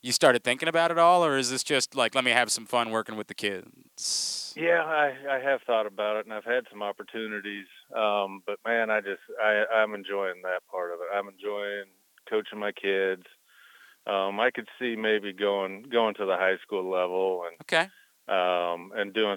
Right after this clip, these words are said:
Speaker 2: something there. But, uh, right now, I just, yeah, it's just fun to, fun to coach the kids and, um, just to have the ability to do that.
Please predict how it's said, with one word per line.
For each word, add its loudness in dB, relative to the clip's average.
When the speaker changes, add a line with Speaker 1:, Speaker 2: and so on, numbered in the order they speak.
Speaker 2:
something -4
there. 2
But, 0
uh, 0
right 4
now, 2
I 0
just, -8
yeah, 2
it's -8
just -10
fun -4
to, -4
fun -2
to -8
coach 2
the -8
kids 2
and, -16
um, -4
just -8
to 2
have 6
the 0
ability 2
to -10
do -6
that. 0